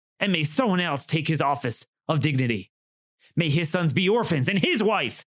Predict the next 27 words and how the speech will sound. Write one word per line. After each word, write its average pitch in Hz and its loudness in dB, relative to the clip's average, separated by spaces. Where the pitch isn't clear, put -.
a 185 2
widow. 131 0
May 226 0
his 330 2
sons 240 2
wander, 160 0
and 120 -2
people 151 0
should 143 0
ask 131 -4
and 135 -2
search 165 -2
for - -2
their 160 0
ruins. 117 -2
May 143 0
a 139 -6
creditor 156 -2
search 170 -2
out 143 -4
all 151 0
he 220 0
has, 127 -6
and 147 -2
may 139 -2
strangers 139 -4
despoil 131 -2